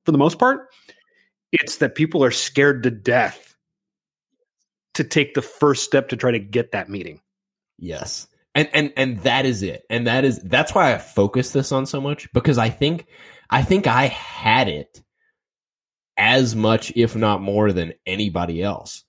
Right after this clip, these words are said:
Speaker 2: Like, I mean, w-, when I was first getting started, like, I, I'm not exaggerating.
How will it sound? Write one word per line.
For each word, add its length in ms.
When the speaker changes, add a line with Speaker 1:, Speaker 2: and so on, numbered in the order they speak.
Speaker 2:
Like, 180
I 40
mean, 220
w-, 320
when 200
I 120
was 180
first 260
getting 240
started, 460
like, 160
I, 80
I'm 180
not 140
exaggerating. 760